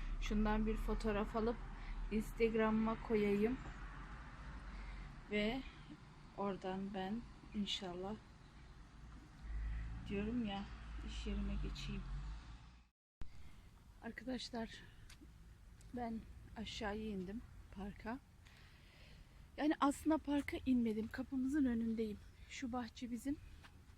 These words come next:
Ve burası park. Ee,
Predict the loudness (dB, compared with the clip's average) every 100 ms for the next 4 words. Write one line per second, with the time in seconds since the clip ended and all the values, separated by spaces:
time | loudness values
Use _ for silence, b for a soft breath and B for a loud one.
0 | -18 -18 -20 -20 -12 -4 -4 -2 -4 -4
1 | -6 -12 -10 -8 -8 -8 -14 -18 -18 B
2 | B B B B B B -8 -2 0 0
3 | 0 -2